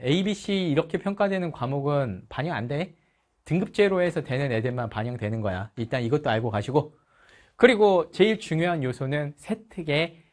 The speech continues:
군대 관련된 얘기가 많으면 엄청 좋아해요. 면접에서도 언급하기도 좋고요. 그리고 반영, 그러니까 점수로 반영 안 되는 과목에 있는 세특 사항에서도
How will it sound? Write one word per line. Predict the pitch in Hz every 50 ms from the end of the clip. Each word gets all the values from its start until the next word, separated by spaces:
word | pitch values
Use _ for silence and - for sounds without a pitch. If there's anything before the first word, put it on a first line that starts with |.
| _ _ _
군대 | - - 147 147 147 165 156
관련된 | 143 139 131 123 120 113 110 104 87
얘기가 | 85 87 87 92 95 98 90
많으면 | - 80 76 78 87 90 85 85 85 -
엄청 | 78 90 107 - - 113
좋아해요. | 101 - 90 76 69 69 67 - - _
면접에서도 | - 92 120 110 117 98 101 85 - 82 78 76
언급하기도 | 78 85 87 98 92 98 92 92 90 87
좋고요. | - - 87 - - 123 160 131 87 80 - _ _ _ _ _ _ _ _ _
그리고 | - 185 202 175 185 185 160 -
반영, | - - 147 175 202 202 185 165 151 139
그러니까 | - 160 160 147
점수로 | - - 185 220 214 254 247 247
반영 | 226 226 208 208 214 170
안 | 110 104 123 123
되는 | 156 165 160 -
과목에 | - 120 123 131 131 131 123
있는 | 120 120 120
세특 | 117 185 185 - - 185 -
사항에서도 | - 165 156 151 147 135 120 127 120 160 170 151 101 82